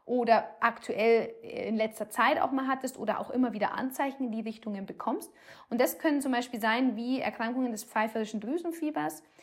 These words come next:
Fibromyalgie, Rheu-, rheumatoide Arthritis,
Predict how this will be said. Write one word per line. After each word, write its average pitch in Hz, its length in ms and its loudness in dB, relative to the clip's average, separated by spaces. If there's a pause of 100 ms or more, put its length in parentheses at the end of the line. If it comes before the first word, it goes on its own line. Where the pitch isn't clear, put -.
(220)
Fibromyalgie, 240 1120 0 (220)
Rheu-, 233 400 0
rheumatoide 226 960 0
Arthritis, 277 840 -2